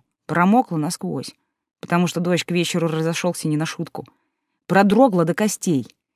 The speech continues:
переляпала в грязи туфли и колготки. Не знала, что думать, не понимала, что делать. Куда обращаться? Идти в полицию? Искать телефон его семьи? Вот только у кого?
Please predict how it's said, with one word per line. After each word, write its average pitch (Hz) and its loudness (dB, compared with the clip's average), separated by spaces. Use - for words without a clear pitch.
переляпала 220 6
в 196 -2
грязи 196 2
туфли 220 0
и 208 0
колготки. 190 -2
Не 190 4
знала, 196 2
что 160 -4
думать, 143 -4
не 180 2
понимала, 208 6
что 151 -8
делать. - -10
Куда 226 8
обращаться? 226 2
Идти 202 -2
в 214 -2
полицию? 240 2
Искать - 0
телефон 233 4
его 226 4
семьи? 233 6
Вот 170 -2
только 233 6
у 240 4
кого? 247 2